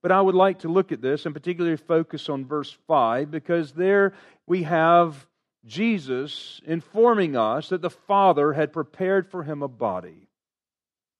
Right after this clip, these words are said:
And that's what we're celebrating this time of the year.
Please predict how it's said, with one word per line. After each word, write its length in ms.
And 140
that's 340
what 140
we're 140
celebrating 720
this 220
time 280
of 80
the 80
year. 300